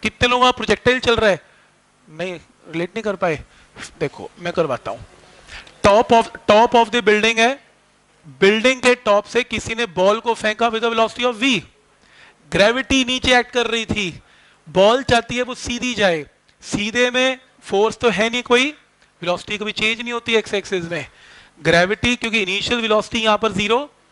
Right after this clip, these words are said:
Gravity के effect से वो नीचे भी आएगा, आगे भी जाएगा, Parabola cover करेगा। तो same इसके साथ भी हुआ, charge particle को सीधा भेजा गया, लेकिन gravity नहीं,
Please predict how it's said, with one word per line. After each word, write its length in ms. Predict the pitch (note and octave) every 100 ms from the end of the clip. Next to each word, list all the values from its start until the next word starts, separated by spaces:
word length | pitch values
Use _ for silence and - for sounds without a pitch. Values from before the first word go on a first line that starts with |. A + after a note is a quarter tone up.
| - _ D3+
Gravity 480 | E3 F3 G#3+ A#3+ A#3+
के 80 |
effect 320 | A3+ - G#3+ -
से 120 | A3
वो 120 | A3
नीचे 320 | F#3 F3+ A3+
भी 100 | A3+ A3+
आएगा, 240 | A3 A#3
आगे 340 | A#3+ G3+ G#3+
भी 120 | B3 A#3
जाएगा, 400 | A3+ G#3 F#3+ D#3+ _ _ _ _ _
Parabola 480 | E3+ E3 F#3 F3 F3
cover 260 | D#3+ D3+ C#3+
करेगा। 420 | C3+ A#2+ A#2+ - - - - _ _ _ _ _ _ _ -
तो 180 | E3+ E3
same 460 | - G#3 G#3 A#3 A#3
इसके 260 | - A#3+ A3+
साथ 200 | G#3 F#3
भी 160 | F#3
हुआ, 320 | E3 D3+ A2+ - _ _ - _ -
charge 280 | D#3 F3+ G3+
particle 580 | G#3 G3+ G#3 A3 A3+
को 200 | G#3+ A3
सीधा 340 | G#3 F#3+ F3+ G#3
भेजा 300 | F3+ F#3+ G#3
गया, 260 | G#3+ A#3 D4 _ _ _ _ -
लेकिन 380 | E3+ F#3 A3+ A3+
gravity 480 | F3+ F3 G#3 A#3+
नहीं, 260 | B3 B3